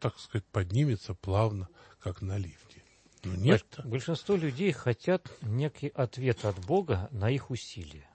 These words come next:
Speaker 2: И не находя этого ответа в себе, начинают сомневаться в правильности своего пути.
Speaker 1: Ну, сомневаться, потому что веры нет.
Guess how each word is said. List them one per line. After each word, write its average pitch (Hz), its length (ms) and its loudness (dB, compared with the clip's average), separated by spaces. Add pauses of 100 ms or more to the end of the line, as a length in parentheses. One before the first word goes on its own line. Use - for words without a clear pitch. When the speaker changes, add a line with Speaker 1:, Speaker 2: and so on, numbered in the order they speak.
(760)
Speaker 2:
И 120 100 0
не 135 120 2
находя 139 400 0
этого 104 340 2
ответа 156 380 -2
в - 80 -10
себе, 90 460 -8
начинают 147 420 -4
сомневаться 143 640 -2
в - 80 -16
правильности 101 680 0
своего 92 420 -6
пути. - 380 -14
Speaker 1:
Ну, 98 300 2 (160)
сомневаться, 98 800 0
потому 90 440 -8
что - 240 -16 (200)
веры 95 500 0 (200)
нет. 92 120 -10